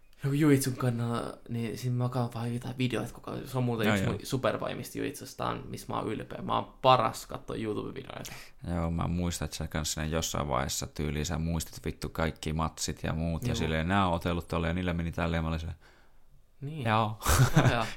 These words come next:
Speaker 2: <laughs> Joo, joo.
Speaker 1: Et silleen, niinku, se on, niinku, mulle semmoinen, että mä pystyn tekemään tosi paljon.
Speaker 2: Mm.
Speaker 1: Se on, niinku, kiva, kun miettii joka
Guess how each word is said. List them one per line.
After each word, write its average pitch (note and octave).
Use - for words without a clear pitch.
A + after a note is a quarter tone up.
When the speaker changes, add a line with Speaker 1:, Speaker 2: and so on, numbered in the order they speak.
Speaker 2:
<laughs> -
Joo, A#2
joo. G#2+
Speaker 1:
Et A2+
silleen, A2+
niinku, A2+
se B2
on, A#2
niinku, A2+
mulle A2
semmoinen, A2
että A#2+
mä -
pystyn A2+
tekemään B2
tosi B2+
paljon. -
Speaker 2:
Mm. E2+
Speaker 1:
Se G2
on, A#2
niinku, C3
kiva, C#3
kun A2+
miettii A2+
joka A2